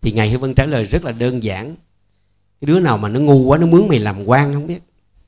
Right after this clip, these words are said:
Thằng cha quan này, mình làm quan nói mình ngu mà, rút cái đao ra liền nói,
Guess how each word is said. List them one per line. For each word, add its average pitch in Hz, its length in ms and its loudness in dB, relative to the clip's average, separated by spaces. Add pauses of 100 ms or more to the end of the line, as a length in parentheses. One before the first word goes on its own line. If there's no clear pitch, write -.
(600)
Thằng 101 140 -12
cha 127 120 -6
quan 127 320 -4
này, 113 120 -6
mình 117 160 -6
làm 120 180 -6
quan 143 200 -4
nói 180 80 -4
mình 147 180 -4
ngu 160 220 0
mà, 131 180 -4
rút 135 300 -6
cái 156 100 -12
đao 151 180 0
ra 151 120 -4
liền 117 240 -6
nói, 160 160 -10